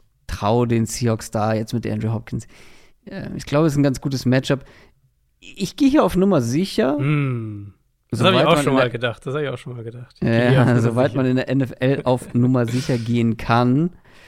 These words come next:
Speaker 1: Und nehme einen Favoriten und ich nehme, ah, die Bills oder die Chiefs?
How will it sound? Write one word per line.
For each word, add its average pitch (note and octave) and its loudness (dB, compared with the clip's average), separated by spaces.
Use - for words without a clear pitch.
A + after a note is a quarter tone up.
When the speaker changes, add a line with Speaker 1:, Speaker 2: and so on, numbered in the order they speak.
Speaker 1:
Und C3+ 4
nehme C3 4
einen B2 2
Favoriten A2+ 2
und C3 0
ich B2 -4
nehme, C3+ 2
ah, D4+ -2
die G4 0
Bills G4 -2
oder - -4
die G4 -8
Chiefs? - -8